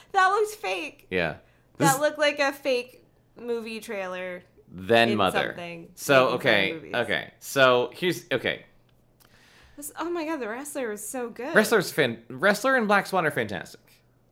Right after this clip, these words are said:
Speaker 2: And, and,
Speaker 1: Mm.
Speaker 2: but, and here's the thing with Darren Aronofsky. Like,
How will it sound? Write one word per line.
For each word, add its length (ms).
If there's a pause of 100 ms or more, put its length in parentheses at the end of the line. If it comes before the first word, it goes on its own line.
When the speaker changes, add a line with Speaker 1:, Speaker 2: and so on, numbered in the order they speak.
Speaker 2:
And, 260
and, 360
Speaker 1:
Mm. 40
Speaker 2:
but, 200
and 360 (120)
here's 260
the 100
thing 280 (220)
with 480 (800)
Darren 340
Aronofsky. 640 (920)
Like, 360